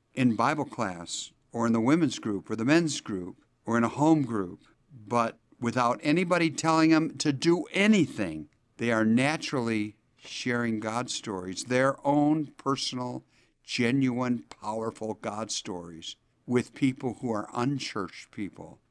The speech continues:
outside of the church. And then with six months, your church isn't gonna grow, it's going to explode. And I have the right to say this to you because I did it. In a small rural church that I pastored right before I went full-time with Church Doctor Ministries,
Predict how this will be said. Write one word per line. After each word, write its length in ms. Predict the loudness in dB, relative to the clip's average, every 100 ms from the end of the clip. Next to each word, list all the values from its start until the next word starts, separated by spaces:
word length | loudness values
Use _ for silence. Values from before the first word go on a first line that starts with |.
| -6
outside 640 | -4 -4 -4 -4 -4 -6
of 80 | -6
the 60 | -8
church. 640 | -8 -10 -10 -16 -18 -20 _ _ _ -8
And 180 | -2 2
then 160 | 4 4
with 140 | 2
six 420 | 2 0 -2 -4
months, 600 | 0 0 0 -4 -8 -8 _ _ _ 0
your 160 | 2 2
church 380 | 2 0 2
isn't 280 | -2 -2 -2
gonna 200 | -2 -2
grow, 560 | -4 -2 0 0 -2 -6
it's 260 | -6 -4 -6
going 260 | -4 -4
to 160 | -2 -4
explode. 840 | -4 -6 -6 -6 -4 -4 -6 -10 -20 _ _ -6
And 140 | 0
I 140 | 2 2
have 180 | 0 0
the 100 | -2
right 280 | 0 -2
to 100 | -2
say 320 | -2 0 0 -2
this 380 | -6 -10 -12 -12
to 140 | -8 -4
you 260 | -2 -4
because 420 | -4 -8 -8 -6
I 140 | -6 -6
did 280 | -6 -6 -6
it. 180 | -10 _ _
In 140 | -2 -2
a 80 | 0
small 500 | -2 0 2 2 2
rural 300 | 4 4 2
church 460 | -2 -2 -2 -4
that 100 | -6
I 140 | -6 -6
pastored 680 | -6 -6 -4 -6 -8 -8
right 240 | -6 -8 -6
before 380 | -10 -6 -2 -2
I 40 |
went 280 | -2 -4 -6
full-time 480 | -8 -8 -8 -8 -6
with 140 | -8
Church 300 | -8 -8 -6
Doctor 300 | -8 -6 -8
Ministries, 800 | -6 -6 -6 -8 -10 -12 -14